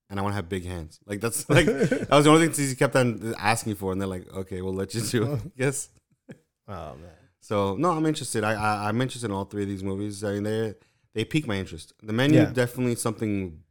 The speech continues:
Speaker 1: different overall. It looks creepy. Uh,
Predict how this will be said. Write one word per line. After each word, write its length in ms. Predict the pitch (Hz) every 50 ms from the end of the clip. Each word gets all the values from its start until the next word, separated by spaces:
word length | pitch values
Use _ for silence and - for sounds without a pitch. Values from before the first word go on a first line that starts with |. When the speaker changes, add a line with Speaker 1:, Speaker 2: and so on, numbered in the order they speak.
| _ _ -
Speaker 1:
different 400 | - 107 104 - 135 139 123 - _ _ _ _ _ _ _ _ _ _ _
overall. 560 | - 104 95 98 92 92 98 110 123 127 123 _ _ _
It 60 | 90 95
looks 140 | 101 98 -
creepy. 400 | - 110 107 107 123 127 131 - _ _ _ _ _ _ _ _ _ _ _ -
Uh, 300 | 98 98 95 95 95